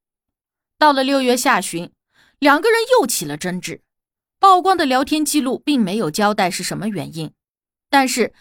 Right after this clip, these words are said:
从机票信息以及翟欣欣“你爱买不买，这婚不结都行”的措辞来看，似乎是翟欣欣又提出了购买的要求。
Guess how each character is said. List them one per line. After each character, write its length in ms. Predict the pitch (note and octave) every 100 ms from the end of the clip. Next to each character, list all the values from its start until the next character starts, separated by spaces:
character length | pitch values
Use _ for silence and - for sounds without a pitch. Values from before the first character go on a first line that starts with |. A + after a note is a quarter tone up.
| - -
从 280 | - C#4 F4+
机 220 | A4 G4
票 240 | - E4+
信 300 | C4 - C4+
息 340 | A#3 C#4 C#4+ -
以 220 | E3+ E3+
及 200 | D#3+ G#3+
翟 180 | G#3+ G#3
欣 220 | A#3 C4
欣 320 | B3+ B3+ A#3+ _ _ _ _ -
“你 140 | C4
爱 300 | - A4 G#4
买 180 | B3 G3+
不 160 | C#4+ C4+
买， 240 | F#3 - -
这 160 | F4+
婚 240 | - G4+ G4+
不 140 | G4+
结 260 | G4 A3+ D4
都 160 | F4+
行” 240 | F4+ - G3
的 100 | D4
措 220 | - D#3
辞 160 | - D#3
来 160 | B2
看， 260 | - D#3 - _ _ _ _
似 280 | - - G#4+
乎 160 | G4+ G#4
是 140 | G4
翟 160 | C4 -
欣 180 | F4+ F4
欣 280 | F4+ E4 -
又 180 | G#4+ B3
提 240 | - G3+
出 180 | A3 A#3
了 80 | F#3+
购 160 | A#3+
买 200 | G3 C#3
的 80 | -
要 260 | D#3 G#3+ A3+
求。 240 | - -